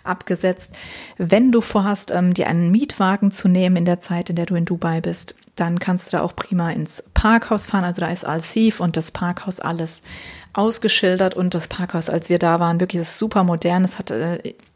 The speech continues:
damals jetzt auch kein Geld gekostet. Und ja, wie gesagt, es war perfekt. Also ganz neu, super viel Platz. Also kann man auf jeden Fall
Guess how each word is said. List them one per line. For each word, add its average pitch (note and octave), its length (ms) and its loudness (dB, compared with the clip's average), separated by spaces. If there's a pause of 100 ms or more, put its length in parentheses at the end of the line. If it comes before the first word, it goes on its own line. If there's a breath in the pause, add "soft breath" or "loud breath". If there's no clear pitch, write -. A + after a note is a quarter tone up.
(120)
damals F#3+ 440 4
jetzt F3+ 200 -4
auch - 160 -4
kein E3+ 200 -4
Geld F3 260 -2
gekostet. A3 580 -6 (800 loud breath)
Und F#3 640 -6 (500)
ja, F3+ 400 4 (340 loud breath)
wie G3+ 100 -2
gesagt, F#3 260 -2
es - 160 -6
war F3 300 0 (140)
perfekt. - 520 -4
Also F3+ 360 0
ganz G3+ 260 2
neu, G3 320 4
super F#3 260 0
viel F#3+ 160 -4
Platz. - 460 -6 (560)
Also F3+ 400 4 (960 loud breath)
kann A#3+ 180 2
man G#3 120 4
auf F#3 140 -2
jeden F3+ 200 0
Fall F3 380 -6